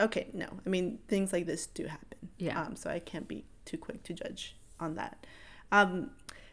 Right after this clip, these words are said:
Speaker 1: I do like the way she kind of dives into her personality. Like, this kind of, these type, when,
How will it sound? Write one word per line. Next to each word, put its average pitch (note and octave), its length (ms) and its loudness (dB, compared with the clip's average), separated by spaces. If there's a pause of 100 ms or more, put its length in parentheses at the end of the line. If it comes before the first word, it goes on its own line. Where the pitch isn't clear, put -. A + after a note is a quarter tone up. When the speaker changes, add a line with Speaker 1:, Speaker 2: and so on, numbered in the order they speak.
(440)
Speaker 1:
I G#3+ 100 12
do A#3+ 320 8
like G3+ 480 6 (540)
the G3 100 10
way F#3 880 6 (1160)
she - 260 2
kind F#3+ 280 4
of F3+ 160 2 (340)
dives F#3 400 6
into F#3+ 300 2
her F#3 100 2
personality. F3 560 -2
Like, F#3 260 6
this A3 260 10
kind A3 260 6
of, F#3+ 200 4
these A3 200 4
type, - 200 2
when, F#3+ 340 2